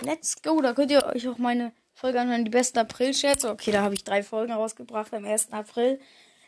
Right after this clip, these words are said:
Ähm, eine erster April-Folge, eine Folge Haha, April, April und,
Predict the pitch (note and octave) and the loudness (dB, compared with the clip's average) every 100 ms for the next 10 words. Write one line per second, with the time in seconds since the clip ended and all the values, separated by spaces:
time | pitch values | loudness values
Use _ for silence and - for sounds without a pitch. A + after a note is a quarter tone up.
0 | - A3 A3 G#3+ G#3 - - - - - | -6 -2 0 -2 -4 -10 -20 -20 -20 -10
1 | G#3 A3 A3 - - - - - A#3 A#3 | -4 -2 -2 -4 -18 -20 -16 0 2 4
2 | A#3+ G#3 G#3 - C4+ D4+ - D#4 D#4 D#4+ | 6 4 2 0 0 0 2 4 6 4
3 | D#4+ E4 - _ _ - A3+ A#3 - B3 | 0 -2 -8 _ _ -10 -8 -8 -8 -6
4 | A#3+ A3+ A3 _ _ - - A3+ B3 A#3 | -6 -6 -10 _ _ -10 2 4 4 4
5 | C4 C#4+ A3 G#3 - A#3 G#3+ G3+ - A#3+ | 2 4 0 -4 -6 -2 -2 -2 -8 -6
6 | B3+ D4+ F#4 - _ _ _ _ - A#3+ | -4 -4 -6 -14 _ _ _ _ -6 -4
7 | A#3+ A#3 - | -4 -6 -10